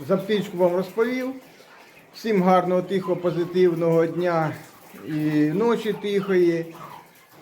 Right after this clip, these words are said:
О, дякую всім за підписки на мій канал, за спілкування, за лайки. О, е, підписуйтесь, ставте лайки, спілкуємося.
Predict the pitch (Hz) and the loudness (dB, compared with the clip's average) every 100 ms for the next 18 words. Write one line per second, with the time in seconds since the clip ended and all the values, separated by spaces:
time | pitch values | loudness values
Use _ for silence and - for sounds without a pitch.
0 | 147 156 156 156 151 139 139 135 175 170 | -8 -2 0 2 2 0 0 2 2 2
1 | 165 160 156 - 160 151 143 135 120 170 | 0 0 -2 -2 -2 -2 -2 -4 -10 -10
2 | 143 151 143 135 160 143 175 151 - 156 | -2 0 2 0 -2 -6 -4 -6 -4 -4
3 | 156 156 156 202 220 226 208 196 160 156 | -4 -4 -2 -2 0 2 2 2 -2 -6
4 | 156 170 170 180 185 180 175 170 160 156 | -4 -4 0 0 2 2 2 0 -2 -4
5 | 135 156 156 156 185 185 170 165 160 156 | -2 0 2 2 2 4 2 0 -6 -6
6 | 156 147 143 - - - - - - 160 | -4 -4 -4 -12 -20 -20 -20 -20 -14 -6
7 | 156 151 143 139 135 - 139 143 135 120 | -4 -2 0 -2 -4 -6 -6 -2 -2 -4
8 | 113 117 110 120 - - - 214 190 240 | -8 -14 -14 -18 -20 -12 -8 -6 -2 0
9 | 220 202 196 196 185 175 - - - - | 0 0 -2 2 2 2 -4 -16 -20 -12
10 | - 208 202 202 190 208 202 190 180 175 | -2 0 0 0 2 4 4 2 -2 -6
11 | 170 - 220 208 214 220 208 190 175 165 | -8 -6 -6 -6 -4 0 2 2 0 -2
12 | 165 160 | -2 0